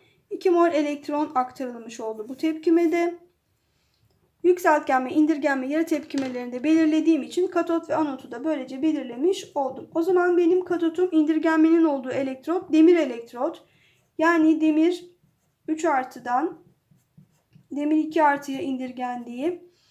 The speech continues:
indirgenme yarı tepkimesi. Yükseltgenme tepkimem anot.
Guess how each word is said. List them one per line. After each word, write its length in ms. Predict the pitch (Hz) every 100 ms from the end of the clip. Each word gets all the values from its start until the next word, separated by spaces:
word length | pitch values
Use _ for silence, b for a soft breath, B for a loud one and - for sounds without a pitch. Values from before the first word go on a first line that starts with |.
| b b b b -
indirgenme 640 | 285 285 277 302 294 302
yarı 300 | 311 285 254
tepkimesi. 840 | 254 226 - 220 208 - 294 381 359 _ _ _ _ _ b b b -
Yükseltgenme 720 | 311 - 359 359 370 359 381
tepkimem 640 | 370 320 - 254 247 349 -
anot. 480 | 311 269 294 -